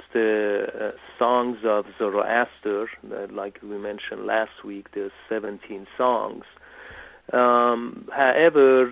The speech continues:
eventually, the, after Zoroaster, um, the priesthood was developed,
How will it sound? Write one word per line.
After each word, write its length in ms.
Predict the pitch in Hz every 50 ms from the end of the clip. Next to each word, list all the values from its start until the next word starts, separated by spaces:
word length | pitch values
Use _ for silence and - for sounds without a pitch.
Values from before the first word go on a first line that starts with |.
| 127 -
eventually, 1200 | 127 127 - - 131 131 120 120 143 151 156 143 - - 151 139 135 135 139 139 139 139 135 135 135
the, 260 | 123 117 123 123 120
after 540 | 120 120 120 123 123 - - - 127 123 120
Zoroaster, 1200 | 113 120 113 110 110 113 - 135 139 139 135 - - _ 127 123 123 123 120 120 117 120 117 113
um, 360 | 110 110 107 110 110 110 107 - - 113 - - -
the 140 | 107 107 - _
priesthood 640 | - - - 151 147 135 - - - 123 120 113
was 200 | 110 107 110 107 98 98
developed, 680 | 104 107 101 95 120 127 135 127 123 117 113 - -